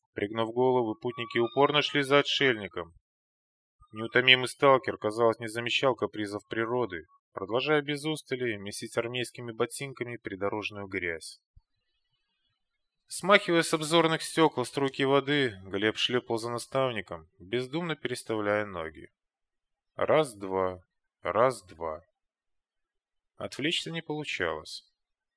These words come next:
В голове вертелась лишь одна мысль. Скорее бы всё закончилось.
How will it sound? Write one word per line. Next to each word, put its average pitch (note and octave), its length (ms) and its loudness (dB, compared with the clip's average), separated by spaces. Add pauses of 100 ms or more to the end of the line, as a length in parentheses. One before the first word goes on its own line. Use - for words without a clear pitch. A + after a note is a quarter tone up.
(580)
В F#2+ 140 -14
голове A#2+ 460 6
вертелась B2 580 -2
лишь B2 160 2
одна A#2+ 240 -2
мысль. A2 440 -10 (1040)
Скорее E3 360 -4
бы D3+ 120 -8
всё - 180 -8
закончилось. F#2 880 -12